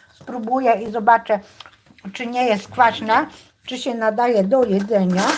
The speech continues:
Mm, spróbujemy jakimś widelczykiem, bo to wiecie, jak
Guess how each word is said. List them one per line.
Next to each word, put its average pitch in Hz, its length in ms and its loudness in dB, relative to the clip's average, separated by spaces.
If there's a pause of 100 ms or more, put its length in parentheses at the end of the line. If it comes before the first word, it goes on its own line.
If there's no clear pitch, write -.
(720)
Mm, 208 360 -12
spróbujemy 233 800 -2
jakimś 226 340 2
widelczykiem, 202 1000 -4 (880)
bo 190 120 -6
to 196 180 0
wiecie, 220 320 0
jak 185 280 -2